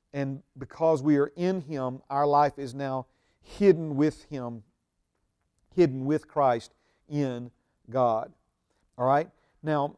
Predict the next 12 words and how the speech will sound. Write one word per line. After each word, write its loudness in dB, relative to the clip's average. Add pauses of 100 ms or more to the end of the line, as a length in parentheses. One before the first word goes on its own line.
(140)
let's 4
go 6
to, -2
uh, 2
Romans, 2
the -8
sixth -6
chapter, -2
please. -14 (480)
Romans -4
chapter -6
six. -10